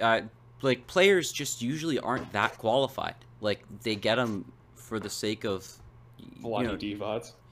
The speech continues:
Speaker 1: Uh, I'm blank-, I'm blanking so bad on the guy's name with the Pistons who won them the title. Oh my, it's on the tip of
Speaker 2: Isaiah
Speaker 1: my tongue.
Speaker 2: Thomas?
Speaker 1: No, who's the G M?
Speaker 2: Dumars.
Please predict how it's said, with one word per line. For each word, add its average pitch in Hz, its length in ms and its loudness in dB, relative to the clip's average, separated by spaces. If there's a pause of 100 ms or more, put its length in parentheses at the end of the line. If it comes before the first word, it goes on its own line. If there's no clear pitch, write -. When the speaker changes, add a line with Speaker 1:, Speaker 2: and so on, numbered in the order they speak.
(720)
Speaker 1:
Uh, 117 320 2
I'm 120 80 -2
blank-, 139 340 -2
I'm 120 220 -4 (120)
blanking 139 320 -4
so 131 220 0
bad 120 220 2
on 117 80 -2
the 110 60 -2
guy's 110 300 2
name 110 280 0
with 101 100 -2
the 95 80 -6
Pistons - 640 -6
who 98 160 -6
won 92 300 -4
them 92 100 -6
the 90 60 -8
title. 87 400 -4 (720)
Oh 113 200 2
my, 87 200 -6 (400)
it's - 100 -12
on 120 80 -4
the 107 60 -8
tip 113 80 2
of 101 60 2
Speaker 2:
Isaiah 104 180 2
Speaker 1:
my - 40 -2
tongue. 107 220 -2
Speaker 2:
Thomas? - 280 -8 (480)
Speaker 1:
No, 135 360 6
who's 156 220 -4
the 151 80 -6
G 127 260 2
M? 92 320 0 (500)
Speaker 2:
Dumars. 95 460 -4